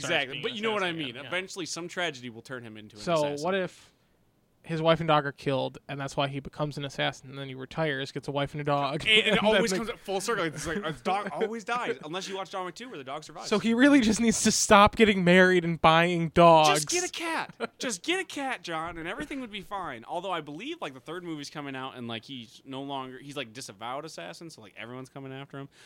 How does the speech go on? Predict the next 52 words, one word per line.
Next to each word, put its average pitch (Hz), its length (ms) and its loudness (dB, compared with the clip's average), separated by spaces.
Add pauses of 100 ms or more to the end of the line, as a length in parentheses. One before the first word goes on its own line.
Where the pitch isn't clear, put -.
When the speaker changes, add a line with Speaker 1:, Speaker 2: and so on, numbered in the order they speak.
(100)
Speaker 1:
I 220 60 -4
don't 226 100 -2
know. 139 80 -4
I - 80 -4
didn't 294 160 -6
like 170 100 -10
the 131 80 -18
second 104 300 -14
one. 104 100 -20
The 117 80 -18
first - 160 -14
one 110 100 -16
was 104 120 -20
fun. 95 240 -20 (180)
Speaker 2:
I 143 60 -14
didn't 151 160 -14
see 139 160 -12
any 143 180 -10
of 135 100 -10
'em. 135 200 -16 (320)
Speaker 1:
The 180 80 -6
first 285 200 -8
one 240 140 -8
got 156 200 -12
some 147 140 -8
really 160 140 -6
cool, 170 160 -10
like, 127 180 -6
gun 127 220 -10
fu, 151 340 -8
like, 139 220 -12
Speaker 2:
Yeah. 151 240 -4
Speaker 1:
moves - 220 -12 (120)
and 139 240 -8
stuff, 170 380 -8
and 143 80 -12
then 139 80 -10
the 131 60 -12
second 233 220 -14
one's 175 120 -8
just, 143 160 -12
like, 196 140 -14
him 185 200 -14
shooting 190 300 -12
a 170 60 -10
lot 156 100 -8
of 147 60 -14
people 160 220 -20
at 110 60 -14
bad 127 200 -6
angles, 147 420 -10 (140)
so 131 220 -16